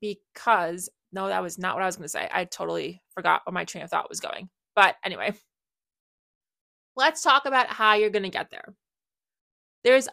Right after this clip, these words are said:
obvious sources that we all know protein is. We know protein is in animal products, specifically meats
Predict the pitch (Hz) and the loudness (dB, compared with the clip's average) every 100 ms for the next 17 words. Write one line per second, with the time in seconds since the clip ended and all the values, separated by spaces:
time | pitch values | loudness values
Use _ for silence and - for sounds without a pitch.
0 | - 262 302 311 311 - 208 190 - 151 | 6 6 6 4 -4 -4 -4 -2 -4 -6
1 | 165 208 202 202 185 185 180 - 165 - | -6 -2 2 4 2 2 -6 -4 -4 -4
2 | 180 - - - 202 208 220 240 - 214 | -12 -10 -10 -8 -2 4 6 4 0 -2
3 | 202 220 208 196 - 185 - 180 180 190 | -2 -4 -6 -4 -6 -6 -4 -2 -4 -8
4 | _ 202 190 170 165 175 160 - - - | _ -4 -2 -2 -4 -2 -2 -4 -8 -10
5 | 180 - 175 - 180 175 170 160 - | -8 -10 -12 -8 -8 -8 -10 -12 -14